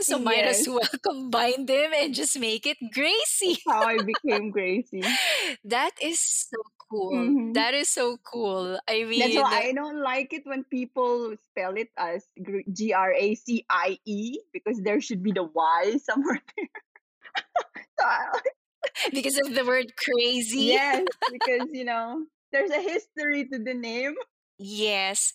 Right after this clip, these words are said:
Speaker 1: and you really carried it so well. You carried the
Speaker 2: Yeah.
Speaker 1: craziness <laughs> up until now, as what
Speaker 2: Mm-hmm.
Speaker 1: you've said. <laughs>
Speaker 2: <laughs>
Speaker 1: Okay, so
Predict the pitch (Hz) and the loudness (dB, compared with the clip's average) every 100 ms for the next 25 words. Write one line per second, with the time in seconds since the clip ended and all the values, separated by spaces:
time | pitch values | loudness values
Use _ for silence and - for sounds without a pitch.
0 | - 294 311 370 359 403 415 - 339 370 | 0 0 2 2 4 2 2 2 4 4
1 | 359 339 370 - 359 330 320 269 269 233 | 2 0 2 2 2 2 2 2 4 2
2 | 254 - 294 277 302 311 240 277 262 247 | 0 -2 0 2 2 0 0 2 2 2
3 | 240 302 339 294 311 302 254 - - - | 2 2 2 2 2 2 2 2 0 0
4 | 359 - 339 302 311 294 277 269 247 269 | -2 2 0 2 2 2 2 2 4 4
5 | 254 269 285 269 254 - 254 214 196 349 | 4 2 0 0 0 0 2 2 2 2
6 | 254 320 359 - 523 - 571 _ _ _ | 0 0 -2 -2 -2 -2 -4 _ _ _
7 | _ 285 311 285 196 - _ - - 349 | _ -4 -2 -2 -2 -4 _ -6 -2 0